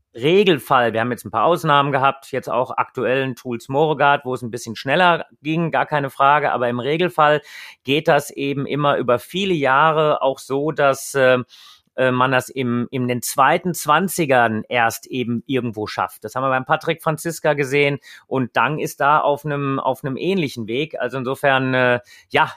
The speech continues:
ist, äh, eine, eine ganz, ganz starke Sache. Hat man nicht unbedingt so erwarten können,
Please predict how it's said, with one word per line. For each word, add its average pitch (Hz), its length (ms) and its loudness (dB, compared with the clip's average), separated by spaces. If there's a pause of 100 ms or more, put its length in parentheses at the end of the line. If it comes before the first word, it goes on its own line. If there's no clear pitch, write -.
ist, - 380 -8
äh, 139 340 4
eine, 127 200 -2
eine 127 200 -4
ganz, 160 280 -2
ganz 170 180 0
starke 160 360 2
Sache. 151 420 2 (340)
Hat 160 160 0
man 160 160 4
nicht 160 280 -2
unbedingt 214 560 4
so 139 120 0
erwarten 135 480 4
können, 156 340 2